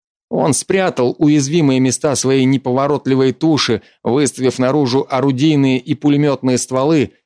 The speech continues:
превратившись в возвышающийся над землей лишь на полтора метра блиндаж. Мертвый майор мог метнуть свой смертоносный снаряд, но даже с такого расстояния никто не смог бы предсказать, какой урон он причинит.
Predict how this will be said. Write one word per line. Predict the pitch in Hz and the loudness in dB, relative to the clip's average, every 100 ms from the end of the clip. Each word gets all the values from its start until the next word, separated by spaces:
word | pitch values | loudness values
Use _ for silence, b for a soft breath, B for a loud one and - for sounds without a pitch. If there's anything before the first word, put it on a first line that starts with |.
| _ - | _ -6
превратившись | 107 110 117 - 139 - 127 - - _ - | -2 0 0 0 -2 0 -2 -2 -8 _ -14
в | 101 | -2
возвышающийся | 117 113 135 - 165 139 120 139 120 139 | 0 2 0 0 0 0 0 0 0 0
над | 131 | -2
землей | 110 131 139 151 | 0 0 2 2
лишь | 131 123 - | 2 0 -2
на | 123 | -2
полтора | 127 127 135 135 | -2 -2 -2 0
метра | 139 131 127 | 0 0 0
блиндаж. | 117 110 127 131 117 113 90 - - _ _ _ _ _ _ _ - | 0 2 2 0 0 -2 -4 -10 -18 _ _ _ _ _ _ _ -18
Мертвый | - - - 120 | -8 -6 -2 0
майор | 120 123 131 127 | 2 2 0 0
мог | 147 151 - | 0 -2 -2
метнуть | 107 113 110 | -4 -2 -2
свой | - 113 | -2 -2
смертоносный | 107 120 113 120 123 117 120 113 | -2 -2 -2 -2 -2 -2 -2 -4
снаряд, | - 120 143 127 - b b _ | -2 -2 -2 -4 -6 b b _
но | 113 113 104 | -4 -2 0
даже | 104 104 104 | 0 0 -2
с | |
такого | - 110 131 117 | -4 -4 -2 0
расстояния | 104 - 117 120 110 104 92 - _ - | -2 -2 -2 0 0 0 -2 -8 _ -8
никто | 139 143 - 175 | -2 -2 0 0
не | 147 | 2
смог | 117 139 139 | 0 -2 0
бы | 120 | -2
предсказать, | 117 123 - 131 123 139 117 - | -2 -4 -2 -4 0 0 -2 -4
какой | - 139 - 170 143 107 | -4 -4 -2 0 0 -2
урон | 131 113 117 127 117 | -2 -2 0 0 0
он | 107 98 | -2 -4
причинит. | 113 - 113 104 90 | -8 -6 -2 0 -2